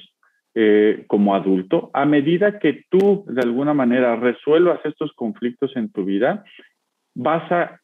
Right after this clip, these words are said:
vas a formar, vas a educar o vas a dirigir, no con base en el miedo,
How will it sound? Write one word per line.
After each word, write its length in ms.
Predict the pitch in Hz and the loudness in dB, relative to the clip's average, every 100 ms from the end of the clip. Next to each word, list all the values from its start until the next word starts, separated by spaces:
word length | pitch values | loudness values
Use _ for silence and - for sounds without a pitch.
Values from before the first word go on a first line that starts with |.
| - | -6
vas 280 | 147 160 - | -4 -2 -4
a 120 | 175 - | -4 -2
formar, 480 | 127 123 139 139 | -2 0 0 0
vas 200 | 127 147 170 | -2 -2 0
a 40 | |
educar 440 | 139 120 - 131 - | 0 -2 -2 -4 0
o 120 | 127 | 0
vas 220 | 147 160 | 0 0
a 100 | 190 | 0
dirigir, 800 | 156 143 120 101 - 117 226 - _ _ _ _ _ - | 2 2 2 -2 0 2 2 -4 _ _ _ _ _ -4
no 300 | 135 160 160 | 0 0 0
con 220 | 156 135 | 0 0
base 280 | 131 127 139 | 0 0 -2
en 120 | 127 | 0
el 140 | 123 | 0
miedo, 400 | 120 147 139 98 | 0 0 0 -2